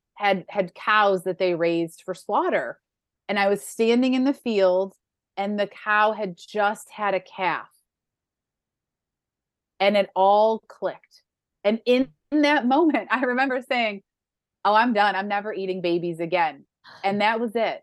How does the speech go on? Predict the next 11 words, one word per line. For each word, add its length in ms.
I, 320
I 140
went 320
vegan. 320
I 220
call 340
it 120
overnight, 680
but 100
it 80
was 140